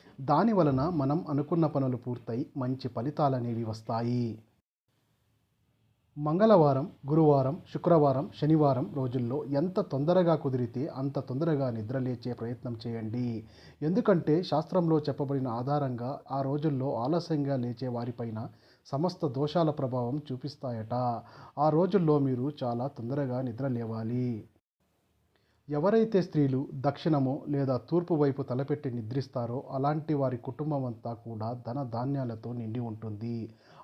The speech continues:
ఆ ఇంట్లోకి అష్టైశ్వర్యాలు సమృద్ధిగా వస్తాయి. భర్తను ఎవరి ముందర చులకనగా మాట్లాడరాదు. భర్తకు సంబంధించిన వ్యక్తిగత విషయాలను ఎవరి దగ్గర సంభాషించరాదు.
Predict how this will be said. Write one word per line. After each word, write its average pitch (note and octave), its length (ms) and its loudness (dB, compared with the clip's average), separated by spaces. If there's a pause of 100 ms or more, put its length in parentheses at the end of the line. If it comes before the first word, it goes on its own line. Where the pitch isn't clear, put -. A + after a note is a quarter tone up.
ఆ D3 80 0
ఇంట్లోకి D3 600 2
అష్టైశ్వర్యాలు B2 920 -4
సమృద్ధిగా A#2 640 -6
వస్తాయి. A2 840 -4 (1400)
భర్తను D#3+ 640 2
ఎవరి D#3+ 280 4
ముందర C#3+ 460 4 (120)
చులకనగా C#3+ 460 2
మాట్లాడరాదు. A#2+ 1000 -2 (280)
భర్తకు D#3+ 440 0
సంబంధించిన D3 720 2
వ్యక్తిగత D#3 580 -2
విషయాలను C3+ 600 0
ఎవరి C#3 320 0
దగ్గర B2+ 400 0
సంభాషించరాదు. B2 1160 -4